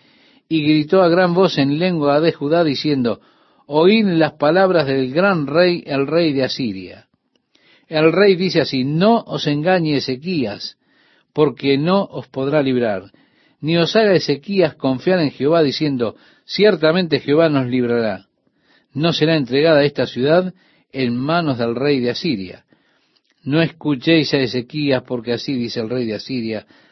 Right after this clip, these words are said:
"Haced conmigo paz y salid a mí, y coma cada uno de su viña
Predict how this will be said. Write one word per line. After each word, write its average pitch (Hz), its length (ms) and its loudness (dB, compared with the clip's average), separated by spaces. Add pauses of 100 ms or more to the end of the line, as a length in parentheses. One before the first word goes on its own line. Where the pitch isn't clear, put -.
(120)
"Haced 127 520 -2
conmigo 127 520 -2
paz 151 400 -2 (460)
y 135 100 -8
salid 131 400 -2
a 131 80 0
mí, 170 300 -2 (420)
y 165 200 -6
coma 175 280 0
cada 160 220 2
uno 175 180 -4
de 131 80 -4
su - 160 -10
viña 127 540 -6